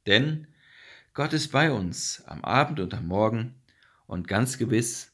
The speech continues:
an jedem neuen Tag. Amen. Und der Friede Gottes, welcher höher ist als all unsere menschliche Vernunft,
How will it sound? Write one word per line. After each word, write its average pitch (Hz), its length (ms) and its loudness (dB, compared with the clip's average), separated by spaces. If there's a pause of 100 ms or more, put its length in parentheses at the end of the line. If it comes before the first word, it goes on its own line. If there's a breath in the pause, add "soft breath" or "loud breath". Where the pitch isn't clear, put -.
(140)
an 135 160 -6
jedem 110 420 -2
neuen 107 340 -8
Tag. - 520 -16 (800)
Amen. - 340 -10 (1500 soft breath)
Und 98 100 -2
der 95 80 4
Friede 170 240 6
Gottes, 180 340 4
welcher 98 220 0
höher 131 180 2
ist 113 220 0
als 80 160 -6
all 110 120 0
unsere 120 240 -2
menschliche 101 380 -2
Vernunft, 92 640 -8